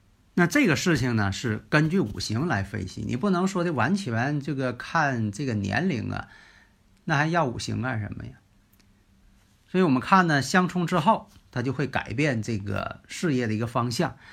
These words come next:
另一个呢，看一下这个戊戌本身来讲，戌土出现了，对这个伤官呢是个克制，把这个伤官呢给克制了，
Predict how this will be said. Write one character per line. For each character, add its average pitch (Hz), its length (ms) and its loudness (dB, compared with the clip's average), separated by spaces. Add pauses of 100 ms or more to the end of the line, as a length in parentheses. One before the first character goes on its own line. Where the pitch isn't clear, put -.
(240)
另 247 200 8
一 202 60 6
个 180 60 2
呢， 156 280 0
看 151 280 4
一 107 60 0
下 - 280 0 (840)
这 180 140 4
个 139 280 0 (600)
戊 240 240 4
戌 180 440 2 (400)
本 127 140 6
身 185 140 2
来 190 160 6
讲， 120 260 2
戌 240 240 2
土 - 220 -6
出 120 180 -2
现 135 240 0
了， 95 140 -6 (800)
对 175 240 6
这 143 100 0
个 139 80 0
伤 180 300 2
官 143 220 2
呢 151 100 0
是 170 100 -4
个 156 100 -4
克 147 360 -2
制， 95 260 -8 (100)
把 101 160 0
这 107 140 -4
个 180 80 0
伤 196 300 2
官 160 200 0
呢 170 120 -2
给 110 100 0
克 151 300 -2
制 113 140 -4
了， 101 240 -8